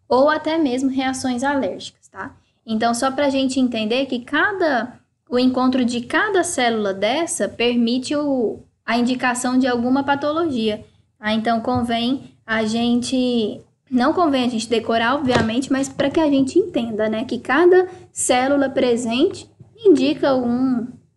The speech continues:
algum, tem alguma indicação clínica, né?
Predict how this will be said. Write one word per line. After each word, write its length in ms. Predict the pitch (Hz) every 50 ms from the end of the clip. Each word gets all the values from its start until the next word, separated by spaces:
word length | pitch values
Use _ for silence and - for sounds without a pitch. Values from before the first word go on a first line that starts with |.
| _ _ _ _ _ _ -
algum, 720 | 226 226 226 226 220 233 233 233 240 233 - 214 208 - - - - - _ _
tem 220 | - 240 262 277 254
alguma 240 | 226 226 233 226 220
indicação 540 | 220 214 220 214 - 220 - - - 226 233
clínica, 460 | - - 220 233 233 - - - 208
né? 240 | 208 214 202 -